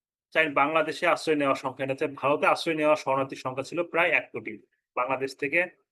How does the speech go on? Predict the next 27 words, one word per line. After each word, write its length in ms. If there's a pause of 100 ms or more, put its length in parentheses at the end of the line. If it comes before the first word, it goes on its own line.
(120)
বিভিন্ন 340
মানুষজন 440
যারা 160
বিভিন্ন 500
ভারত 160
সব, 240 (880)
এই 140
ভারতে 260
বিভিন্ন 280
জায়গায় 240
আশ্রয় 220
নিয়েছিল, 340 (220)
সেটা 240
হচ্ছে 180
প্রায় 240
এক 280
কোটি 160
সে 120
সংখ্যা। 360 (360)
বঙ্গবন্ধু 520
উপাধি 240
প্রদান 280
করা 140
হয়েছে 100
তৎকালীন 400
ছাত্র 300
সমাজ, 380